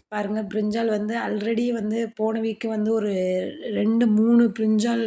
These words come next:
கிட்ட, அ, வ-, எடுத்தோம். So, இன்னைக்கும் பாருங்க, அவ்வளோ பிரிஞ்சால் வந்திருக்கிறாங்க பாருங்க. So, இவங்களெல்லாம் எடுத்துட்டு வந்துட்டு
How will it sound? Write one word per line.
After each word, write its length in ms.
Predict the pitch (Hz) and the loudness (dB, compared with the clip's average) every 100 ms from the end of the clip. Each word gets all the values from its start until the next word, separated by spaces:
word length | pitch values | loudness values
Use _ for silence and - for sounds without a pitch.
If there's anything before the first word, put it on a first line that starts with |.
| 202 | -4
கிட்ட, 240 | 202 226 233 220 185 180 175 175 175 - - - - _ _ | -8 -8 -6 -6 -8 -12 -14 -16 -18 -20 -20 -20 -20 _ _
அ, 120 | 208 - - _ - - _ _ _ _ _ _ _ _ _ _ _ _ - | -14 -14 -14 _ -20 -20 _ _ _ _ _ _ _ _ _ _ _ _ -6
வ-, 340 | 233 220 208 202 | -2 2 2 2
எடுத்தோம். 460 | 202 202 196 220 294 | 0 0 -2 2 0
So, 220 | 285 220 214 214 | 0 0 2 4
இன்னைக்கும் 520 | 220 240 247 269 208 | 4 2 2 2 0
பாருங்க, 300 | 190 190 226 | 0 0 0
அவ்வளோ 260 | 214 190 180 | 0 0 -2
பிரிஞ்சால் 440 | 185 190 196 196 | -2 -2 -2 -2
வந்திருக்கிறாங்க 500 | 180 175 170 170 165 156 | -2 -6 -6 -8 -8 -10
பாருங்க. 280 | 165 160 160 - _ _ - | -12 -12 -14 -16 _ _ -10
So, 160 | - 208 | -6 -6
இவங்களெல்லாம் 500 | 196 190 185 202 208 | -6 -8 -6 -2 -2
எடுத்துட்டு 320 | 196 196 196 | -4 -4 -4
வந்துட்டு 440 | 180 185 202 196 | -2 -4 -4 -2